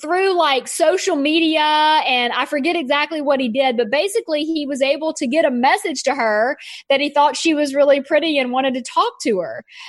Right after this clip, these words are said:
And they ended up having all of these, like, virtual dates to get to know each other. And there was some news story I saw where they were, you know, looking forward to having these, like, stay-at-home orders lifted so they could actually go on an official first date.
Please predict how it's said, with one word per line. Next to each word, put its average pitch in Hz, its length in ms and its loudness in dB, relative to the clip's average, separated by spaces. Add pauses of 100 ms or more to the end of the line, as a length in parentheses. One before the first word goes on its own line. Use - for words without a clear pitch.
(100)
And 285 140 2
they 311 180 0
ended 349 220 0
up 339 120 0
having 320 380 0
all 294 220 4
of 269 80 -6
these, 294 160 -2
like, 269 240 2
virtual 277 720 2
dates 294 380 0
to 277 100 -6
get 254 180 -2
to 269 80 -4
know 294 260 0
each 262 200 -4
other. 214 420 2
And 233 100 0
there 262 140 0
was 262 160 0
some 285 180 0
news 262 240 2
story 233 360 2
I 220 100 2
saw 226 440 4
where 220 200 4
they 226 160 4
were, 220 320 4 (340)
you 269 120 2
know, 240 300 4
looking 302 420 2
forward 285 560 4
to 240 100 2
having 262 360 0
these, 240 220 -2
like, 214 220 2
stay-at-home 262 640 0
orders 240 360 2
lifted 254 440 2
so 277 80 2
they 254 160 2
could 254 120 0
actually 240 340 0
go 226 240 4
on 254 80 2
an 226 80 -2
official 233 400 0
first 226 360 -2
date. 208 400 0